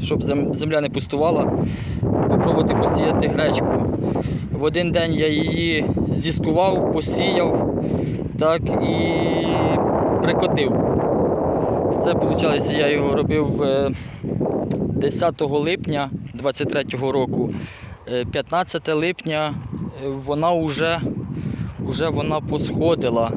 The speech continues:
Е, бо чотирнадцятого їхав, ще нічого не було. Приїхав п'ятнадцятого, вона вже як, як рязка посходила. О, зараз у нас сьогодні вісімнадцяте липня. Ось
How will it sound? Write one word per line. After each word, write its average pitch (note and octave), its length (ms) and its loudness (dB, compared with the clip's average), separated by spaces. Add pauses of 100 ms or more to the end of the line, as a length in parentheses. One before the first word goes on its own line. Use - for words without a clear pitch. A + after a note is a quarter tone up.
(1000)
Е, B2 280 0
бо C3+ 160 -2
чотирнадцятого D3+ 580 -2
їхав, C#3+ 360 -2
ще C#3+ 180 -2
нічого D3 260 -2
не G3+ 80 -2
було. F#3+ 340 0 (500)
Приїхав D3 360 -4
п'ятнадцятого, D#3 540 -2
вона D3 220 -2
вже C#3+ 260 -2
як, C#3+ 180 -2 (180)
як C#3 200 0
рязка - 340 -2
посходила. A2+ 600 -2 (580)
О, B2+ 160 -2
зараз D3+ 400 -2
у D3+ 40 -4
нас C#3 160 -2
сьогодні C3 540 -2 (920)
вісімнадцяте B2+ 680 -2
липня. C#3 500 0 (440)
Ось - 200 -2